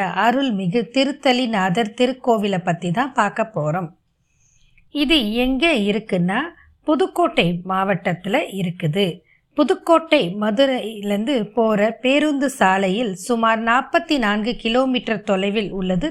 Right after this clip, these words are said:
திருப்பத்தூர் என்னும் அழகிய ஊர். இந்த ஊரை மக்கள் இப்ப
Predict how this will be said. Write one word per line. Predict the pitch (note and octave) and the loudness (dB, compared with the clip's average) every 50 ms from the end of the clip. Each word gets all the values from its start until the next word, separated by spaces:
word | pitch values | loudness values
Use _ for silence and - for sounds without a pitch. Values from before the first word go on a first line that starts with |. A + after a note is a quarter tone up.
| - | -2
திருப்பத்தூர் | - B3+ B3+ B3+ - - B3+ A#3+ - - - G#3 G3+ G3 G3 | 0 0 0 0 0 0 -2 -2 -2 -2 -6 -4 -4 -2 -2
என்னும் | F3 E3+ F3 F#3+ A#3 D4 F#4 - - - - - - - - - | -2 -2 -2 -2 -2 -6 -8 -10 -16 -20 -20 -20 -20 -20 -8 -2
அழகிய | G3 G3 G#3 G#3 A3+ A#3 G3 G#3+ A#3 A3+ G#3+ F#3 E3 | 2 2 4 4 2 2 0 0 0 2 2 2 2
ஊர். | F3 F#3+ F#3+ E3+ F3 - _ _ _ _ _ _ _ _ _ _ _ _ _ _ _ D4+ | 2 0 -2 -4 -4 -8 _ _ _ _ _ _ _ _ _ _ _ _ _ _ _ -2
இந்த | D4+ D#4+ E4 D#4 D#4 D#4+ D4+ C4 G#3 | -2 0 0 2 2 2 2 2 0
ஊரை | A3 B3+ C#4+ D4 C#4 A3+ E3+ G3 | 0 0 2 2 2 2 0 0
மக்கள் | G3+ A3 A3+ A3+ - - G#3+ G3 F#3+ F#3+ | -2 -2 -2 -2 -2 2 2 2 2 2
இப்ப | G3+ G3+ - - - D4+ C4+ | -2 -6 -6 -6 -4 -2 0